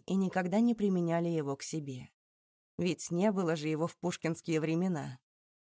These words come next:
Не было, когда никто еще не соперничал с дворянством.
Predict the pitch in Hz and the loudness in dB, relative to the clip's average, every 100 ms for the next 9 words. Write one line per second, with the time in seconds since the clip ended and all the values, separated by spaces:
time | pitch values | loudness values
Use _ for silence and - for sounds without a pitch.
0 | _ _ _ _ - 226 214 143 127 143 | _ _ _ _ 2 4 4 0 -6 -8
1 | 147 - 185 151 160 160 - 190 180 160 | -12 -6 -4 -2 -2 -2 -4 -4 -4 -2
2 | 165 151 147 147 160 170 160 - 151 135 | -2 -2 -4 -6 -4 -4 -4 -4 -8 -4
3 | 156 156 135 135 - 143 135 | -4 -2 -6 -10 -12 -12 -12